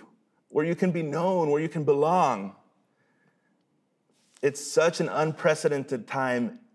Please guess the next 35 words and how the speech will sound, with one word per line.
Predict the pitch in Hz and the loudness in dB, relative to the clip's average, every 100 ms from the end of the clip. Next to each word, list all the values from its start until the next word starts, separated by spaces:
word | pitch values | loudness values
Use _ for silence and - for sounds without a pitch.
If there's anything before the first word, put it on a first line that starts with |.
| - | -2
in | 127 | 0
our | 127 135 | 2 0
culture, | - 120 113 120 101 | 0 -2 0 0 0
in | 117 | 0
our | 131 | 0
world | 123 113 107 107 101 - | 0 2 2 0 -4 -12
right | 107 120 107 | -6 -4 -4
now. | 104 104 95 - _ - | -6 -10 -12 -20 _ -2
We | 180 | 0
started | 208 202 180 | 4 4 6
off | 165 160 - - - | 6 4 0 -14 -14
twenty | - 165 170 208 | 0 4 6 4
twenty | 202 160 143 101 - _ _ _ _ _ - | 2 0 0 -2 -8 _ _ _ _ _ 2
with | 139 135 - | 2 2 -2
a | 113 | -4
virus, | 107 131 123 101 95 - - - _ _ _ _ | 2 2 4 0 -8 -14 -16 -20 _ _ _ _
with | 127 - | -8 -8
a | |
sickness | - 143 143 - - - - _ _ _ | -4 -2 -2 -4 -14 -18 -18 _ _ _
that | 120 - | -2 0
has | 127 117 | -2 -2
led | 120 131 123 - | 2 2 0 -6
to, | - 123 113 - - - | -4 -2 -2 -4 -20 -12
to | 110 | -12
death, | 98 131 143 147 - - _ - | -4 -2 0 -2 -8 -20 _ -6
to | 123 | -2
unemployment, | 131 113 - 135 143 147 143 143 - - - | -2 -4 -4 -2 0 0 -2 -4 -16 -14 -2
and | 127 | 4
all | 208 208 | 6 6
that. | 170 143 139 | 6 4 4
That's | 175 - | 2 2
been | 202 - | 0 -2
tearing | - - 240 233 214 190 | -4 0 2 4 4 2
us | 156 | -2
apart. | - - 175 175 139 - | -6 0 4 6 4 2